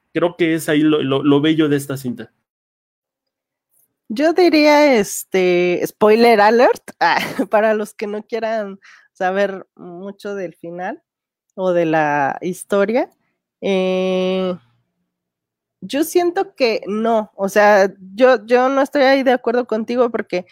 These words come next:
Speaker 2: en la parte donde ella la golpea y dice, "Por lo menos pudiste haber tenido sexo conmigo", y se atreve a abrir la puerta y les dan el sushi,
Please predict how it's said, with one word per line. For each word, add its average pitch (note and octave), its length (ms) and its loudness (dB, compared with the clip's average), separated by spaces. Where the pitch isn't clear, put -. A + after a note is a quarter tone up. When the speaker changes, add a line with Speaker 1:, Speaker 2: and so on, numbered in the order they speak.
Speaker 2:
en G#3+ 220 -2
la G#3+ 180 4
parte B3+ 300 0
donde G#3 500 0
ella A#3 480 4
la F#3+ 200 0
golpea F#3+ 320 -4
y A3+ 40 -4
dice, A3+ 240 -8
"Por A3 200 -6
lo C4 100 -2
menos D4 320 -4
pudiste A#3+ 400 -6
haber A3 220 -2
tenido A3 400 -4
sexo A#3 340 -10
conmigo", G3 680 -8
y G#3+ 360 -4
se - 140 -2
atreve A3+ 380 4
a C4+ 40 4
abrir C4 280 2
la B3+ 240 2
puerta A#3+ 520 2
y A#3+ 60 -2
les F#3+ 220 -4
dan G#3 220 -2
el G3 520 -2
sushi, A#3+ 480 -6